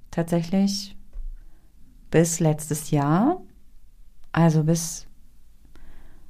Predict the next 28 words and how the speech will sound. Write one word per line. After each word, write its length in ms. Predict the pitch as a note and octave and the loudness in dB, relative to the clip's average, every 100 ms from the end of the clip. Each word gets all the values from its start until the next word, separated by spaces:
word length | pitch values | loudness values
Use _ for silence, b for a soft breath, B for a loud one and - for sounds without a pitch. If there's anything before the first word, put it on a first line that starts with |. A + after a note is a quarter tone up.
| - | -10
wann 80 | F3 | 0
habe 80 | D#3+ | 0
ich 100 | - | 0
denn 80 | - | -2
aufgehört? 480 | - - D#3+ D#3+ - | -2 2 2 2 0
April 460 | - - - G3+ G#3 | 6 8 8 6 2
zweitausendneunzehn 960 | - F3+ F#3 E3+ F3 E3+ F#3 G3+ A#3 | 0 0 2 2 4 4 4 2 2
habe 100 | G#3+ | 2
ich 80 | G#3 | 2
dann 140 | G#3 G3+ | 2 4
im 80 | G3 | 4
sozialen 640 | F#3+ - F3+ F3 F3+ F#3 - - - - | 2 -2 0 2 0 -2 -10 -20 -20 -6
Bereich 260 | D#3+ F3+ E3+ | 2 2 2
gearbeitet, 360 | D#3 D#3 D#3 D3 | 0 0 0 -2
also 200 | E3+ D#3 | -2 -2
vier 480 | - F3+ F3 F3 F#3 - - - - - - - | 0 2 2 0 -4 -12 -18 -18 -20 -20 -20 -2
Jahre 320 | E3+ F3+ F#3 | 4 6 4
ungefähr 680 | C#3+ D#3 D#3+ - E3+ E3 E3+ F3 | 2 0 0 0 0 0 0 -4
war 140 | E3+ E3+ | -4 -4
ich 180 | - | -4
dann, 360 | - - E3+ E3+ b b b b b - | -2 0 0 -2 b b b b b -2
also 180 | E3 E3 | 2 2
mit 200 | E3 E3 | 2 0
geflüchteten 520 | D#3 G#3+ A3 F#3+ D#3+ | 0 2 2 2 2
Jugendlichen 520 | F#3 G#3 G3+ G3+ F#3+ | 2 2 0 0 0
gearbeitet, 580 | - E3 E3+ E3+ E3+ E3+ | 2 2 2 0 0 -2
Projekte 440 | - E3+ E3+ E3+ | 0 0 0 -2
gemacht 600 | E3 E3 E3 D#3+ - - | -2 0 2 0 -4 -12